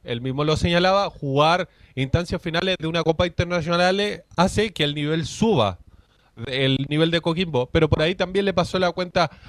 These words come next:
al cuadro de la cuarta región. Escuchemos otra de Rafael Dudamel, porque le preguntaron, "¿Les alcanza para salvarse del descenso?". Escuchemos lo que dice.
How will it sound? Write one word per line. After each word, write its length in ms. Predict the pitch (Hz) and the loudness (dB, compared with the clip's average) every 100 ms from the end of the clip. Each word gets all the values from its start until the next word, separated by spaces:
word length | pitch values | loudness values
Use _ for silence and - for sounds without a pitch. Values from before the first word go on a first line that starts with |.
| - | -2
al 160 | 147 139 | 0 2
cuadro 220 | 170 170 | 2 2
de 80 | 170 | 2
la 100 | 165 | 0
cuarta 280 | 170 170 165 | -2 -4 -4
región. 320 | 160 - 101 - - - _ | -6 -8 -12 -16 -20 -20 _
Escuchemos 500 | _ 208 - 247 247 | _ 0 4 2 4
otra 540 | 254 247 247 233 208 185 - _ | 2 2 2 2 -2 -8 -20 _
de 420 | 143 139 170 170 170 | -8 -2 0 2 0
Rafael 340 | 165 196 190 | 0 0 0
Dudamel, 480 | 196 190 202 240 233 - _ | 2 0 0 -2 -4 -16 _
porque 240 | - - 190 | -2 2 0
le 80 | |
preguntaron, 540 | 175 190 190 233 208 139 - - 147 - | 0 -2 -2 -2 -2 -6 -8 0 2 2
"¿Les 300 | 180 247 - | 0 0 4
alcanza 720 | 269 247 - 170 196 202 214 | 2 2 0 0 0 -2 0
para 180 | 190 180 | 0 0
salvarse 640 | - 175 165 185 190 - | 0 0 0 0 0 0
del 140 | 185 185 | 0 0
descenso?". 560 | 175 214 233 - 247 254 - - - - - | -2 0 0 2 0 -2 -12 -20 -20 -20 -16
Escuchemos 400 | - - 160 165 | -6 -4 0 2
lo 80 | 147 | 2
que 100 | 131 | 2
dice. 240 | 104 - | -2 -2